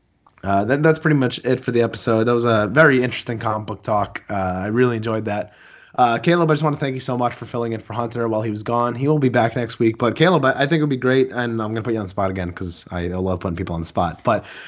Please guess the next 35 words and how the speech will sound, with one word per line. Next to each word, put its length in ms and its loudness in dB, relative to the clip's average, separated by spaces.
uh, 320 4
if 260 0
at 120 0
some 140 4
point 220 0
you'd 100 2
wanna 200 0
come 200 -4
back 300 0
and, 200 -4
you 80 -2
know, 120 -2
do 140 0
a 60 0
podcast 480 -2
with 120 -8
the 80 -20
three 240 4
of 80 2
us, 180 0
I 80 -2
think 160 -6
it 40 0
would 60 -2
be 120 -2
really 240 0
cool. 420 0
I 60 -4
think 160 -4
we 80 -4
got 140 2
really 180 4
good 160 -2
chemistry 480 -2
from 300 -4